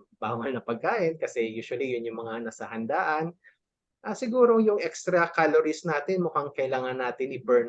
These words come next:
off yun, no? So, sa mga seniors po natin na hindi naman talaga nagma-marathon running, so pwede pong galaw-galaw lang po tayo. Pwed-, ah,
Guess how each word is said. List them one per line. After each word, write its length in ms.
off 180
yun, 220
no? 400
So, 160
sa 160
mga 240
seniors 480
po 80
natin 480
na 160
hindi 320
naman 320
talaga 320
nagma-marathon 800
running, 480
so 320
pwede 320
pong 240
galaw-galaw 560
lang 240
po 160
tayo. 640
Pwed-, 320
ah, 480